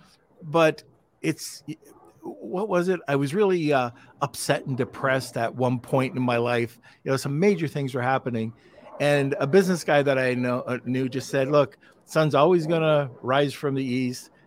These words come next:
It's set in the west. Don't sweat it." It was so hard to take, but it's true. It's never, your mind's never, you always think the worst with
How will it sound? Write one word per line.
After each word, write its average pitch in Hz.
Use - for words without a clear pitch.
It's -
set 127
in 117
the 123
west. 113
Don't 135
sweat 139
it." 117
It -
was 202
so 214
hard 190
to 202
take, 233
but 165
it's -
true. 233
It's 156
never, 202
your 151
mind's 175
never, 180
you 156
always 214
think 185
the 143
worst 120
with 139